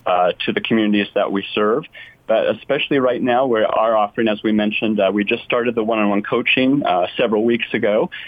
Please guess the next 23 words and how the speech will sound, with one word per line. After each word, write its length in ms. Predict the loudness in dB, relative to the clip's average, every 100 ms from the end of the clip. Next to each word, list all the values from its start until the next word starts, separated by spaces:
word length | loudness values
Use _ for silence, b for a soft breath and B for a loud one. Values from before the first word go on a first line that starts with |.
| B
And 140 | -6 -2
so 140 | 0
that's 260 | 0 -2 -2
something 380 | -2 -2 0 0
that's 280 | 0 -2 -2
new. 220 | 0 0
But 200 | 0 -2
really, 280 | 0 2 2
your 160 | 0
financial 420 | 0 -2 -2 -2 -4
institution, 560 | -2 -2 -2 0 -2
if, 200 | -2 -4
especially 320 | -2 -2 0
if 40 | -2
you've 80 | -2
got 140 | -4
a 40 |
great 240 | 0 0 0
relationship 600 | 0 0 0 0 -2 -2
with 80 | -2
a 20 |
financial 480 | 0 0 0 -2 -6
institution, 540 | -4 -2 0 0 -2